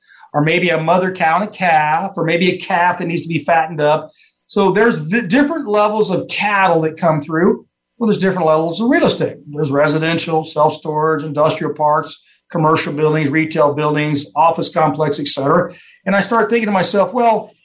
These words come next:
a normal pattern of investing is to look at the cap rate. I wanna see, you know, basically what the, uh, the income looks like compared to the, uh, the cost of the building to operate it. I wanna see what it looks like.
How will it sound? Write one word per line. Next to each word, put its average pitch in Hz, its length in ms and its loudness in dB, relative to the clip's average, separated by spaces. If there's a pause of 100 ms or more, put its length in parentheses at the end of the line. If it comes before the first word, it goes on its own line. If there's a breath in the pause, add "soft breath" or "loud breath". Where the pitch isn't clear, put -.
(100)
a 202 80 -2
normal 247 440 4
pattern 196 920 0 (380)
of 175 520 0
investing 156 540 0
is 170 200 2
to 196 120 0
look 175 180 2
at 185 60 -6
the 190 80 -8
cap 208 340 0
rate. 151 180 -10
I 147 80 2
wanna 185 180 2
see, 175 480 -2 (180 loud breath)
you 214 100 -4
know, 175 80 2
basically 196 420 0
what 185 280 0
the, 180 180 -4
uh, 156 320 2
the 175 200 0
income 196 340 2
looks 165 200 -2
like 170 340 0 (320)
compared 175 420 0
to 175 140 2
the, 170 280 0
uh, 160 280 2
the 160 80 -12
cost 214 360 2
of 196 60 -8
the 165 60 -6
building 196 320 2
to 156 80 -2
operate 175 380 0
it. - 80 -16
I 143 60 0
wanna 175 160 4
see 196 120 0
what 165 160 0
it 165 40 -4
looks 208 260 2
like. 131 240 -12